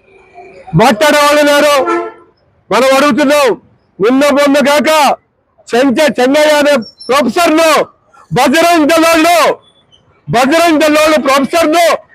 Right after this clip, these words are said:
యూనివర్సిటీలో పోయి పట్టుకొని లాగి కొడితే, ఎస్సీ యూనివర్సిటీలో కొడితే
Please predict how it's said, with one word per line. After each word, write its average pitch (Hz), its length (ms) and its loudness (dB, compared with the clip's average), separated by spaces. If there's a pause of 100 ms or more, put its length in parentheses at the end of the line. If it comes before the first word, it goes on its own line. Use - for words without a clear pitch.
(140)
యూనివర్సిటీలో 302 600 0
పోయి 294 200 0
పట్టుకొని 294 520 0
లాగి 294 420 0
కొడితే, 339 920 -2 (1300)
ఎస్సీ 262 200 0
యూనివర్సిటీలో 302 540 0
కొడితే 311 640 0